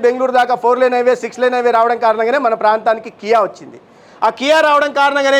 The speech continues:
ఇవాళ యాభై వేల మందికి అటు ఉద్యోగాలు వచ్చాయి. అనేక ప్రాంతాల్లో ఎక్కడైనా రహదారి నిర్మాణం జరిగితే ఆ ప్రాంతం అభివృద్ధి చెందుతుంది, మన పెట్రోల్ డీజిల్ కన్జంప్షన్ తగ్గుతుంది, ఈ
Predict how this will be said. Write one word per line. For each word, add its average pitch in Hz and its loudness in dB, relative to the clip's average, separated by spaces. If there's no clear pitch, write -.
ఇవాళ 240 4
యాభై 214 2
వేల 233 2
మందికి 208 -4
అటు 170 -10
ఉద్యోగాలు 156 -8
వచ్చాయి. 180 -6
అనేక 370 0
ప్రాంతాల్లో 320 -2
ఎక్కడైనా 330 0
రహదారి 294 0
నిర్మాణం 277 -2
జరిగితే 254 -2
ఆ - 0
ప్రాంతం 226 0
అభివృద్ధి 214 -4
చెందుతుంది, 214 -4
మన 254 2
పెట్రోల్ 240 0
డీజిల్ 240 0
కన్జంప్షన్ 226 -2
తగ్గుతుంది, 214 0
ఈ 202 -2